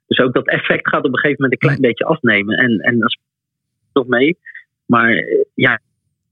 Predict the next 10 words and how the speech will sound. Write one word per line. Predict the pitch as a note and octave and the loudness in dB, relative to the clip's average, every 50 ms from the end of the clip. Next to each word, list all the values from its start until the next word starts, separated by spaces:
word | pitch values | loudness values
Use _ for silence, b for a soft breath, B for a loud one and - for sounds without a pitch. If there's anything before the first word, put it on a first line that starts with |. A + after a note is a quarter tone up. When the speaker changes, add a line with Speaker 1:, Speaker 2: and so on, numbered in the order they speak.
| _ _ _ | _ _ _
Speaker 1:
op, | - - G3+ G#3 - - | -2 0 2 2 2 2
hè. | G#2 A#2 F3 G#3+ | 0 2 2 2
Ik | G#3+ D#3 A#2 | 0 0 0
bedoel, | B2 B2 C3 B2+ B2 B2 B2 A#2 | 0 2 2 4 4 4 4 4
eh, | A2+ A#2+ B2 B2 A#2+ A#2+ A#2 A2+ | 4 4 4 4 4 4 4 2
het, | A#2+ - _ | 0 -2 _
het, | - B2 - - | -2 -4 0 0
het, | C3 B2 _ _ | -2 -2 _ _
het | F#3+ _ _ - _ - | -20 _ _ -20 _ -4
is | C#3 C3 A#2+ - | -2 -2 -2 -4